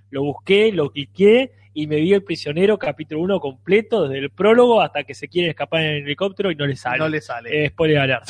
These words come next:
Speaker 2: Yo agarré, lo busqué y me lo vi en inglés, como para verlo, a ver cómo era en el original.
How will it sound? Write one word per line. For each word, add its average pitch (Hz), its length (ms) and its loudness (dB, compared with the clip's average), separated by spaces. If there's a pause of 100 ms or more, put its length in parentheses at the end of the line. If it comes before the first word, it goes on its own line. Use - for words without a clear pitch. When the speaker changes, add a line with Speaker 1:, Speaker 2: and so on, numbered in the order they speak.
(120)
Speaker 2:
Yo 170 100 -2
agarré, 175 480 2
lo 196 180 4
busqué 233 600 0
y 214 60 -14
me 170 100 -12
lo 175 80 -2
vi 202 80 -6
en 208 80 -12
inglés, 180 460 -8 (100)
como 147 180 -18
para 147 160 -12 (120)
verlo, 180 180 -8
a 160 80 -4
ver 170 140 -6
cómo 160 200 -14
era 170 280 -4
en 151 100 -20
el 143 160 -18
original. 143 640 -6